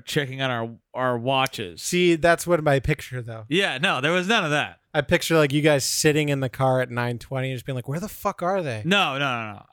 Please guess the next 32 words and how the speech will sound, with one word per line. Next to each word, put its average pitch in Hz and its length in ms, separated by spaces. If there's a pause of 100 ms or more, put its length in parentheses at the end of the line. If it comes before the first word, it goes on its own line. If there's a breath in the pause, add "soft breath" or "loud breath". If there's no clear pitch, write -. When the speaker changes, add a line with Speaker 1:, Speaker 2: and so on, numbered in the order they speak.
Speaker 1:
I 151 100
Speaker 2:
And 208 80
Speaker 1:
wouldn't 240 140
have 226 100
let 185 200
that 147 180
happen 143 320
because 127 460 (460)
one, 196 280
I 170 160
hate 151 320
do-, 143 200
I 143 160
hate 143 360 (240)
being 156 300
in 143 100
your 143 160
position, 139 320
but 151 120
also 202 400 (340 soft breath)
it's 170 160
not 220 160
a 214 40
big 190 200
deal. 202 200
We 151 100
would've 165 200
just 139 200
gone. 139 400 (480)
Speaker 2:
Right. 143 460 (1120)
Speaker 1:
You 127 120
know? 139 260